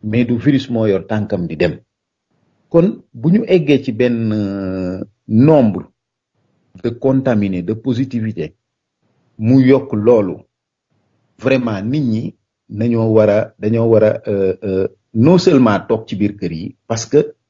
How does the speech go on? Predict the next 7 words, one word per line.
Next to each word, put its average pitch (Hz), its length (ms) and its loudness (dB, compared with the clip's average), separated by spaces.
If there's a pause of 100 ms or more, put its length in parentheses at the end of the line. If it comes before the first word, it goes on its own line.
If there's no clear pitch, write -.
boo 120 180 2
xoolee 113 400 4
dénoncé 175 540 0
yi 120 140 2
nga 160 100 0
xamante 120 460 -2
ni, 101 300 -6